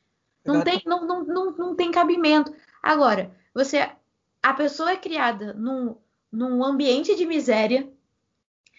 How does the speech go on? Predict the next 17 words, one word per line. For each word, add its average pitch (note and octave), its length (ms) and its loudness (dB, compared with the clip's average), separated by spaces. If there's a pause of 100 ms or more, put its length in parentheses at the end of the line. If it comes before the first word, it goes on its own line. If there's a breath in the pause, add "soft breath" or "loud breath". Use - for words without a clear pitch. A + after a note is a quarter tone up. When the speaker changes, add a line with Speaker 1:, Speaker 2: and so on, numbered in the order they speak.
(160 soft breath)
Speaker 1:
em C#4+ 100 2
situações D4+ 960 0 (280)
que D4 160 0
a C4+ 80 6
gente C4 560 -4 (280)
pe-, A#3 300 2 (180)
não D4 300 4
conseguiria E4+ 460 2
viver, A#3 480 -2 (1400)
e E4+ 80 4
aí E4+ 400 6
as E4+ 140 0
pessoas E4+ 360 -2
acham D#4+ 420 -2
ruim E4+ 460 -2 (200)
que - 120 -2
ela D#4 400 4